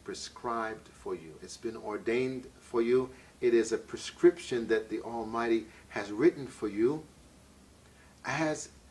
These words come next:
that prescription was written for people before you. So you will not find any people, any religion in the world in which people have not had an institution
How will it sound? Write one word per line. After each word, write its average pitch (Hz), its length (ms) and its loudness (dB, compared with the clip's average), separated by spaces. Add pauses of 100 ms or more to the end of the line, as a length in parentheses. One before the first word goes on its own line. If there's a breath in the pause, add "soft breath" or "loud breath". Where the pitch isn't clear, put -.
(100)
that 131 220 -8
prescription 127 600 -8
was 107 200 -6
written 117 280 -6
for 110 180 -12
people - 340 -12
before 87 440 -16
you. 78 140 -20 (920 loud breath)
So - 140 -2
you 143 180 6
will 139 240 6
not 143 260 -2
find 131 460 0
any 127 480 -6 (340)
people, 113 340 -2
any 143 240 -4
religion 117 500 -2
in 107 140 -6
the 104 60 -6
world 110 460 -2
in 95 100 -6
which 107 320 -10
people - 400 -8
have 104 220 -12
not 131 480 -6 (1040)
had 117 400 -4
an 98 180 -12
institution - 840 -14